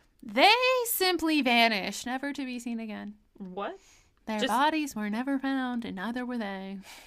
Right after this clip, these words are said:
Speaker 2: What about their gear?
Speaker 1: Uh, I'm assuming their stuff was there. That's how they knew they were camping.
Speaker 2: I guess, yeah.
Speaker 1: But then, like, their human selves just gone. But like I said at the beginning, these two stories are likely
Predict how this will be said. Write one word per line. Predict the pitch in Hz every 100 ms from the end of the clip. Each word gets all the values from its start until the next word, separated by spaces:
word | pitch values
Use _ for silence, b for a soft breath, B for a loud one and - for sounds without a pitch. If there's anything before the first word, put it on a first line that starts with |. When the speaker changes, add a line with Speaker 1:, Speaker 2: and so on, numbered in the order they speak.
| B
Speaker 2:
What | 233
about | 269 302
their | 269
gear? | 233 208 302 381 170 170 _ _ _ _ _ -
Speaker 1:
Uh, | - 175
I'm | - 202 240
assuming | 233 427 359
their | 170
stuff | - - 247
was | - 165
there. | 151 170
That's | 170
how | 202
they | 190 180
knew | 180
they | 156
were | 139
camping. | - 196 165 180 -
Speaker 2:
I |
guess, | 214 175 107 180 196 -
yeah. | -
Speaker 1:
But | 190 185
then, | 180 175 -
like, | 170 175
their | 175 180
human | 233 254 262 247 240
selves | - 262 196 175 202
just | - - - _ - -
gone. | 214 - - - - _ _ _ -
But | 233 254 247
like | 320 427
I | 440
said | 359
at | 311
the | 240
beginning, | 208 240 214 202
these | 202 269 339
two | - 370
stories | 330 247 220 240 233
are | 226 226
likely | 208 185 180 214 214